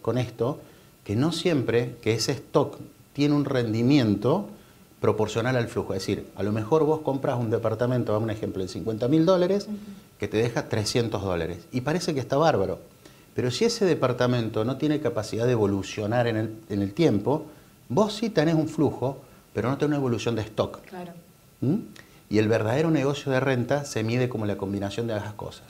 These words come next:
Speaker 1: Entonces yo tendría que poder comprar un departamento de cincuenta mil dólares, primero viendo que va a valer sesenta mil,
Speaker 2: Claro.
Speaker 1: y después viendo cuánto me deja por mes.
Speaker 2: Ok.
Speaker 1: Entonces,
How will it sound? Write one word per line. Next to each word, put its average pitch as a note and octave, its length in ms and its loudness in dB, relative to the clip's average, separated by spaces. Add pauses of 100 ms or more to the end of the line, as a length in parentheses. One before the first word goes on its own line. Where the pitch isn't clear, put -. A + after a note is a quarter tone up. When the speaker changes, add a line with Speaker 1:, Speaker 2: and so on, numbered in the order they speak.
Speaker 1:
Entonces G#2+ 180 -8
yo B2 120 0
tendría B2+ 280 2
que B2 100 2
poder A#2+ 300 4
comprar A#2 360 0
un G2+ 100 -2
departamento G2+ 540 -4
de F#2+ 80 -4
cincuenta B2 420 -2
mil E3 180 2
dólares, E3 360 4 (460)
primero E3 520 6
viendo E3 500 6
que A#2+ 120 4
va B2+ 60 6
a - 20 2
valer B2 260 4
sesenta B2 480 4
mil, C3+ 420 6
Speaker 2:
Claro. - 220 -14 (260)
Speaker 1:
y B2 80 6
después D3 360 4
viendo E3 360 4
cuánto B2+ 280 2
me G#2 100 2
deja G2+ 220 0
por D2 160 -6
mes. - 240 -16 (600)
Speaker 2:
Ok. G3+ 180 -10
Speaker 1:
Entonces, G2 360 -2